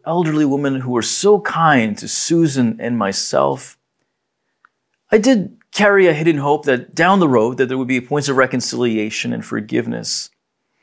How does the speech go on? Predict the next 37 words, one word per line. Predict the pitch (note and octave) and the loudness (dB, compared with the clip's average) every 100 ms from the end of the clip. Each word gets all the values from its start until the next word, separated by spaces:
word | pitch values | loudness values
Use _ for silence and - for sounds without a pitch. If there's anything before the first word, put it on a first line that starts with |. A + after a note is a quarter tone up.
| _ _ _ _ _ _ _ - | _ _ _ _ _ _ _ -2
But | C#3+ | 0
m-, | D3 D#3 | 0 -2
most | - F3 E3+ | 0 0 2
of | D3+ | 0
these | C3+ B2 | 0 0
exchanges | A2+ - A#2+ A2+ A2 G2 | 0 -2 -2 0 -4 -6
were, | A2 A2+ G#2+ G2 - _ _ _ | -2 0 0 -4 -14 _ _ _
were | - | -2
getting | A#2 A2+ | 2 2
frostier | A2 - - C3 C#3 - B2 A#2 A2+ | 0 -6 2 4 4 0 -4 -2 -2
and | G2+ G2+ | -2 -6
frostier. | - G#2+ G2 - - - - - _ _ _ _ _ _ _ _ _ _ _ _ _ _ _ _ _ - | -4 -4 -4 -10 -12 -14 -16 -20 _ _ _ _ _ _ _ _ _ _ _ _ _ _ _ _ _ -14
Now, | - C3+ | -4 2
in | |
the | C3 C3+ | 2 4
earlier | D3+ D#3+ D3+ | 4 6 6
story, | C3 - A#2 G#2+ G#2 | 4 2 0 0 0
I | |
mentioned | G#2 A2 A2+ A2 | 0 -4 -4 -4
that | G#2 | -2
I, | G#2+ G#2 - _ _ | -2 -2 -8 _ _
I | C#3 | -2
felt | - D#3 D#3 | 4 2 4
left | D3 C#3+ | 0 0
hanging | - D3 C#3 | -4 0 0
from | B2 A#2 | 0 -2
trying | A2 C#3 C3 B2+ B2 _ _ _ _ _ | -2 0 2 0 -4 _ _ _ _ _
to | D3 | 2
receive | C3+ B2 - E3 E3+ | 4 4 2 2 2
forgiveness | - A#2+ G2+ G2+ F#2 F#2 - | 2 2 2 -2 -4 -6 -4
from | A#2 A2 | -2 -2
a | |
person | - C3 C3 A2+ | 0 0 0 0
that | G#2+ | 2
I | G#2+ | 2
had | G2+ | 0
offended. | F#2+ A2+ A2+ G#2 A2 | -4 -2 -2 -2 -6